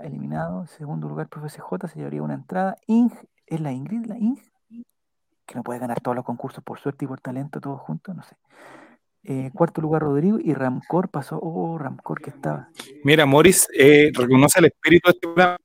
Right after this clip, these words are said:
Speaker 2: Yo vengo solo por las conversaciones e historias sin remate.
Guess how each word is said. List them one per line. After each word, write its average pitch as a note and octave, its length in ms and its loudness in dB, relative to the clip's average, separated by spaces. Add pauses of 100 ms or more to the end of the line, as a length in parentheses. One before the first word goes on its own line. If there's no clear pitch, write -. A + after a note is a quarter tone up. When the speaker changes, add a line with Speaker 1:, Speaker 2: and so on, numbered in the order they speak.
(680)
Speaker 2:
Yo C3 120 6
vengo D#3 300 4
solo F#3+ 440 6
por F3+ 120 0
las D#3+ 100 2
conversaciones D#3+ 1080 -4
e C3 80 0
historias E3 640 -2 (200)
sin D#3 280 -6
remate. A#2 380 -10